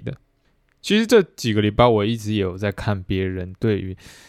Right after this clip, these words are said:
金马入围名单的评价，然后其实我看到几个电影，然后我自己还没看过的，好像都还不错，像是《男儿王》。那男儿王呢，是新加坡电影，然后是由李国煌主演，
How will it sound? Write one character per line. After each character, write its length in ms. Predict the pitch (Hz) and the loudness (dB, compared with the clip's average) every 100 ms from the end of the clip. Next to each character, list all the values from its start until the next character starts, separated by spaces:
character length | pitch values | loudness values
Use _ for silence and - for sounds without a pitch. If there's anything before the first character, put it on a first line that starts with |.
| _ - | _ -6
金 160 | 160 | -4
马 220 | 160 117 | 0 0
入 220 | 98 117 104 | 2 2 2
围 100 | 98 | 0
名 220 | 95 98 | -4 -4
单 200 | 110 107 | -4 -2
的 80 | 98 | -4
评 340 | - 95 98 | -6 -8 -10
价， 340 | - 120 - - 107 | -6 -4 -4 -10 -12
然 80 | |
后 220 | 95 107 101 | -8 -4 -4
其 180 | - | -6
实 120 | 113 127 | -4 -2
我 180 | 110 | -2
看 220 | 104 110 107 | -2 -6 -2
到 160 | 104 | -4
几 240 | 101 101 98 | -4 -8 -6
个 160 | 101 - - - | -6 -8 -20 -6
电 200 | - 156 | 0 2
影， 160 | 107 95 - 139 | 0 -6 -14 -4
然 140 | 110 | 2
后 60 | 135 | 2
我 80 | 117 | 2
自 100 | 147 | 2
己 80 | |
还 120 | 104 101 | 0 0
没 100 | 101 | -2
看 240 | 127 101 | -4 -4
过 220 | - 98 | -4 -4
的， 100 | - | -4
好 160 | 104 104 | -4 -2
像 100 | 127 | 0
都 120 | 120 | 0
还 100 | 107 | 0
不 160 | - 98 | -4 -6
错， 260 | - 92 | -4 -4
像 260 | - 110 98 | -4 -6 -6
是 340 | - 104 95 | -8 -8 -8
《男 240 | 101 104 110 | -6 -6 -2
儿 200 | 113 117 | -2 0
王》。 300 | 101 95 95 - _ - | -4 -6 -16 -20 _ 0
那 140 | 202 | 2
男 180 | 180 139 | 4 4
儿 140 | 139 | 4
王 180 | 131 110 | 4 4
呢， 140 | 113 113 | 2 2
是 520 | - 123 110 104 98 | 4 4 4 0 -2
新 220 | - 127 | -4 2
加 100 | 123 | 2
坡 120 | 123 | 4
电 180 | 127 131 | 4 2
影， 120 | 92 - | 0 -6
然 100 | 98 | -4
后 100 | 98 | 0
是 120 | 117 | 2
由 140 | 104 | 2
李 120 | 101 | 0
国 180 | 95 107 | 0 2
煌 200 | 110 113 | 4 2
主 180 | 110 107 | 0 0
演， 200 | 110 | 0